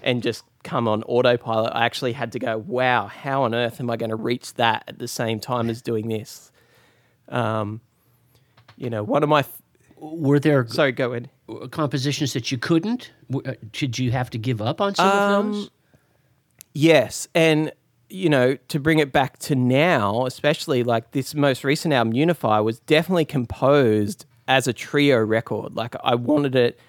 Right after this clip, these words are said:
Speaker 1: you know, I, my whole idea with this year was to finally be out on the road touring with a trio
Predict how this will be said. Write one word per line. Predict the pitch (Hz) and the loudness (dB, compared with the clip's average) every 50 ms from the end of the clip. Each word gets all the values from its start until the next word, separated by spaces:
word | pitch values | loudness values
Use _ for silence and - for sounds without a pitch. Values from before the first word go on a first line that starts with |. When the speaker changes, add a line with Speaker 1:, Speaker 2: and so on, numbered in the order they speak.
| _ _ _ _ _ _ _ _ _ _ - | _ _ _ _ _ _ _ _ _ _ -2
Speaker 1:
you | - 139 131 123 | 2 4 4 4
know, | - - _ _ - | 2 -2 _ _ 0
I, | 135 127 117 113 110 117 123 - - - | 2 4 4 4 4 2 2 -2 -6 -8
my | - 131 127 127 127 | -2 2 4 4 4
whole | 127 - - - 147 143 135 127 | 2 0 2 4 6 6 8 8
idea | 123 117 113 - 135 135 143 | 6 6 4 4 4 4 4
with | 131 123 107 | 4 2 2
this | 127 131 - - 147 | 0 -2 -2 0 0
year | 131 123 117 | 2 2 2
was | 110 104 - 131 131 127 - | 0 2 2 4 4 4 2
to | - - 139 | 0 -2 -2
finally | - - 139 113 117 113 113 | 0 2 4 4 4 4 2
be | 110 - 117 120 | 2 2 2 4
out | 117 117 | 4 4
on | 117 117 | 4 2
the | 113 117 | 2 2
road | 110 117 113 113 117 113 | 2 2 2 2 2 0
touring | - - 147 127 120 113 113 110 110 143 131 | -2 -2 0 2 2 2 2 0 0 -2 -2
with | 139 131 123 | 0 0 0
a | 123 113 | 0 -2
trio | - - 131 127 120 117 113 113 110 117 110 | -6 -4 -2 0 2 2 2 0 0 -4 -6